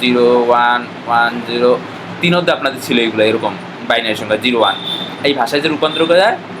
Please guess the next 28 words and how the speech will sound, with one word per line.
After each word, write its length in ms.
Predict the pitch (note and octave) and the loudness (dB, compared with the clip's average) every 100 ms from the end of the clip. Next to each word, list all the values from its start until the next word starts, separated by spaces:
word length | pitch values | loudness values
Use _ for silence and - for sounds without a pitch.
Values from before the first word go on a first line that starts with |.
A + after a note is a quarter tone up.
| - - | -12 -4
এটা 160 | A#2+ | -2
হচ্ছে 140 | D3 E3+ | -2 -2
কি 180 | G3+ - - - - - - - | -2 -2 -4 -12 -12 -14 -10 -2
অবজেক্ট 360 | A#2+ B2 B2 - | -2 0 -4 -2
কোড, 80 | G#2+ - | -8 -2
ঠিক 140 | D3+ | 0
আছে? 160 | E3+ - - - - - - - - | 0 -2 -12 -12 -12 -14 -14 -10 -6
আশা 160 | - | 0
করি 140 | C#3+ D3+ - | 0 2 0
সোর্স 160 | C#3+ - | -2 0
কোড 100 | E3 - | -4 0
কি 100 | F#3+ | 0
আর 80 | D3 | 2
অবজেক্ট 360 | C3 B2+ C#3 | 2 0 -2
কোড 100 | D3 C3+ B2+ - | -2 -4 -10 -6
কি 60 | |
বুঝতে 260 | C#3+ B2+ B2+ | -4 -2 0
পারছেন। 260 | A2 F#2+ A2 | 0 -2 -2
মানুষের 340 | B2+ C#3 D#3 | -2 0 -4
ভাষা 320 | D3+ F3 G#3+ - - | -2 0 -2 -2 -2
আর 100 | A2 | -2
এটা 100 | - | -2
হচ্ছে 120 | - D4 | -2 -2
কি 80 | F#4 - | 0 0
কম্পিউটারের 400 | C3 B2 B2 A2+ | 0 4 4 2
ভাষা 200 | A2 A2+ | 0 0
বা 120 | C3 | 2
মে-, 220 | C3+ A2+ | 0 -2